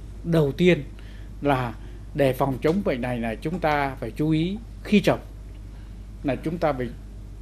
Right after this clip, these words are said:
kiểm tra lại giống, xem những cái cây giống nào mà nghi ngờ nó có cái hiện tượng mà bị xoăn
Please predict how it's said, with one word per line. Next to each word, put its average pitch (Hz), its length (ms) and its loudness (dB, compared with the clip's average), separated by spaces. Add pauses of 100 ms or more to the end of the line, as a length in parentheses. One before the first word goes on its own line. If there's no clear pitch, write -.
(440)
kiểm 139 240 6
tra 151 160 6
lại 135 160 0
giống, 147 160 2 (540)
xem 180 420 6
những 220 180 4
cái 220 180 2
cây 254 200 10
giống 220 360 8
nào 151 100 6
mà 131 100 0
nghi 277 320 12
ngờ 180 360 12 (420)
nó 175 140 4
có 226 160 8
cái 240 160 4
hiện 190 280 8
tượng 139 240 0 (1300)
mà 143 140 4
bị 135 280 0
xoăn 165 400 0